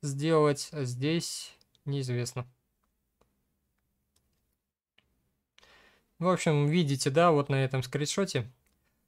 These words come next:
сетка данного объекта у нас вот здесь увеличенная, как, э, не нужно, потому что здесь будет текстура,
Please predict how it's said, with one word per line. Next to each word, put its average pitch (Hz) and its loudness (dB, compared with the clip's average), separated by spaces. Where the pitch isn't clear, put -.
сетка 131 2
данного 139 2
объекта 170 2
у 131 0
нас 131 0
вот 135 -4
здесь 139 0
увеличенная, 180 2
как, 143 -2
э, 135 0
не 160 -2
нужно, 147 2
потому 143 -2
что 139 -2
здесь 139 0
будет 131 -2
текстура, 135 -4